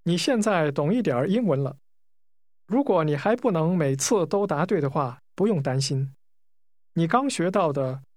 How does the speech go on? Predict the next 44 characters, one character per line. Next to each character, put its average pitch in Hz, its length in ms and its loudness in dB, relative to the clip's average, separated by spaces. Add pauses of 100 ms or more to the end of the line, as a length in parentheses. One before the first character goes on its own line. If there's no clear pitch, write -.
都 247 180 2
还 185 220 0
会 196 160 0
在 165 240 0
以 135 140 0
后 214 200 -2
的 160 100 2
课 202 200 -2
文 147 180 -2
中 165 340 -2 (200)
复 - 180 -2
习 139 160 -4
到。 139 280 -4 (760)
如 285 180 2
果 214 140 2
你 202 140 2
掌 160 240 2
握 185 160 2
了 151 160 2
一 180 100 -2
课 196 180 0
中 180 420 0
差 233 280 0
不 156 120 -4
多 170 280 0 (220)
百 147 160 2
分 180 160 0
之 175 120 0
八 262 220 0
十 277 160 -2
的 147 100 -2
内 143 120 0
容， 117 280 -6 (540)
你 147 120 -2
就 160 220 0
可 - 160 -2
以 160 120 0
开 190 200 -2
始 131 320 -2
学 147 280 0
下 175 280 -2
一 131 80 -2
课 135 240 -6
了。 - 160 -16